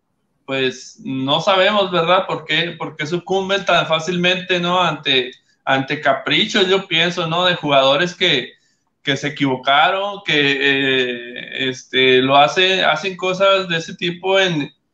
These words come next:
en, en tiempos complicados, ¿no? Tanto a nivel deportivo como a nivel, este, social, ¿no? Ahorita estamos viviendo una época complicada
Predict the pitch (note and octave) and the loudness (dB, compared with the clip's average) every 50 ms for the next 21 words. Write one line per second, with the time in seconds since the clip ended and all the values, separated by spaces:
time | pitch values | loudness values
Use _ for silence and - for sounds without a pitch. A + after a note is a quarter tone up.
0 | _ _ _ - C#3 C#3 C#3 C3+ C#3 C#3 C3+ C3+ - D3 D3 D3+ D#3 D3+ - E3+ | _ _ _ -2 0 0 0 0 0 -2 -2 -4 -2 -2 -2 -2 -4 -6 -4 -2
1 | F3+ F3 - - - F3+ E3+ E3 - D3 C#3 C3+ B2 C#3+ D3+ F3 F#3 F3+ F3 E3+ | -2 -2 -2 -2 -2 -2 -2 -2 -2 -4 -6 -2 0 2 2 4 4 2 0 -2
2 | E3 E3 E3 E3+ F3+ G3 G3+ G3+ G3+ G3 - E3 D3+ C#3+ - - C#3 C#3 C#3 C3+ | -4 -2 -2 0 0 2 0 0 -2 -2 -2 -2 -2 -4 -6 -6 -6 -4 -4 -2
3 | C3+ C3 C3 B2+ B2 B2 A#2+ B2 A#2+ B2 - _ _ _ _ _ C3 C3+ C3+ C3+ | -2 0 0 0 0 0 -2 -2 -4 -6 -10 _ _ _ _ _ -2 -2 0 0
4 | C#3 C3+ C#3 C#3 D3 D3+ D#3+ E3 E3+ E3+ F3 F3+ F3+ F#3 F3+ F3 E3+ D3+ D3 D3 | -2 -2 0 0 0 0 0 2 4 4 4 6 6 6 4 4 4 2 0 0
5 | D3 - C#3 C3+ C3 - - D3 D3+ D3+ E3 E3+ F3+ F#3+ G3 G3 G3 F#3+ - F3+ | 0 -2 -4 -6 -6 -6 -4 -2 -2 0 0 0 2 2 2 2 0 -2 -4 -6
6 | F3 D#3+ D#3 C#3+ C#3+ C#3 C3+ C3+ C3 B2+ C3 C3 C3+ C3+ C3+ C3 C3 C3+ C#3 C#3+ | -6 -4 -4 -2 -2 0 0 -2 -2 -2 -2 0 0 0 0 0 0 0 0 0
7 | D3+ D#3+ E3 E3+ E3+ E3 D#3+ D3+ C#3 C3 C3 C3+ - - - C3+ B2+ C3 B2+ B2+ | -2 -2 -2 -2 -2 -2 -2 -2 -2 -2 -4 -4 -6 -8 -6 -2 0 2 2 2
8 | B2 B2 A#2+ A#2+ A#2+ A2+ A2+ A2+ - - C3+ B2+ - C#3+ C#3+ D#3+ G3 G3+ F#3 F3+ | 2 2 0 0 0 -2 -2 -4 -6 -8 -10 -4 -2 0 2 2 2 2 0 -2
9 | F3+ F#3+ G3+ G#3+ G#3+ - _ _ _ _ - C3 C3 C3 C3 - - D#3+ E3+ F3 | -2 -2 -4 -6 -8 -14 _ _ _ _ 0 0 0 0 0 0 2 4 4 4
10 | E3+ E3 D#3+ D#3+ D#3 E3 E3+ E3 D#3+ D3+ D3 D#3 D#3+ E3 E3+ E3+ E3+ E3 E3+ F3+ | 2 2 0 0 0 -2 -2 -2 -4 -4 -4 -4 -2 0 2 2 0 0 -2 -6
11 | F3 F3 - F3+ F3 F3 - D#3+ D3+ D3+ D3 C#3 C3 - - C#3 D3+ E3 F3 G3 | -8 -2 -2 -2 -2 -2 -4 -6 -8 -8 -8 -10 -10 -4 0 0 2 2 4 2
12 | G#3+ A3+ A3+ A3+ | 0 0 -2 -6